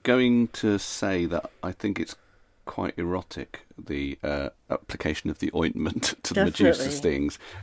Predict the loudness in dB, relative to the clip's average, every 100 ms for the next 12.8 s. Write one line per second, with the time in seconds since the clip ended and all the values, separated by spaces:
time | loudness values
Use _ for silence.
0 | -10 2 4 6 4 4 2 0 0 -2
1 | -4 -2 -2 -2 -4 -10 -8 -2 -2 -2
2 | -2 -4 -2 -2 -2 -4 -8 -2 -2 -2
3 | -4 0 2 4 2 2 0 -4 -12 -4
4 | -2 -2 -4 -2 -2 -2 -4 -4 -2 0
5 | 0 0 0 0 -4 -14 -12 -4 -2 2
6 | 2 0 2 4 4 2 -2 -8 -20 -16
7 | -4 0 0 -2 -2 -2 -2 -2 -2 0
8 | 0 -2 -4 -6 -6 -4 -2 -2 -4 -4
9 | 0 2 2 2 0 -2 -8 -18 -20 _
10 | 2 2 4 6 6 4 2 2 -2 -8
11 | -4 -2 0 -2 -4 -8 -2 0 0 -2
12 | -2 -4 -4 -2 -2 0 -2